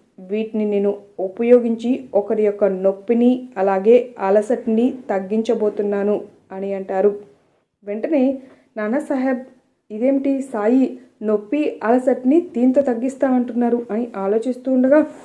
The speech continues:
వెంటనే సాయి, "చూడు, అభం శుభం తెలియని వాళ్ళు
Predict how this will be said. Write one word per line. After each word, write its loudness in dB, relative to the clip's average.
వెంటనే 0
సాయి, 2
"చూడు, 2
అభం 2
శుభం 0
తెలియని 4
వాళ్ళు 2